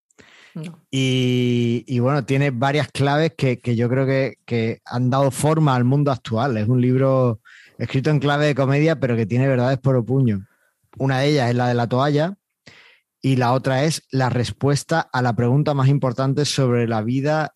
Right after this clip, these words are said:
Speaker 2: el universo y todo lo demás. ¿Cuál es la respuesta, Kibiro?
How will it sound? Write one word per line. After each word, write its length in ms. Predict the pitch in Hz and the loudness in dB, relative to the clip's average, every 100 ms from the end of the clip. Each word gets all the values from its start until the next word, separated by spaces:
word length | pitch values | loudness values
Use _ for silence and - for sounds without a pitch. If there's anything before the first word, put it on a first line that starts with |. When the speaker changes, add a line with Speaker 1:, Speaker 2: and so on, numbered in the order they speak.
| _ | _
Speaker 2:
el 160 | 113 | -2
universo 680 | 107 107 107 113 - 143 143 - | 0 0 0 -2 -2 -2 -4 -6
y 100 | 104 | -4
todo 240 | 120 131 | -2 0
lo 100 | 127 | 0
demás. 500 | 101 104 135 - - _ _ _ _ _ _ _ _ - | -2 -4 -6 -8 -16 _ _ _ _ _ _ _ _ -6
¿Cuál 180 | 123 131 | -2 0
es 60 | 127 | 0
la 100 | 120 | 0
respuesta, 440 | 113 139 135 117 | -2 -4 -2 -2
Kibiro? 400 | 107 127 175 196 | 0 0 -2 -4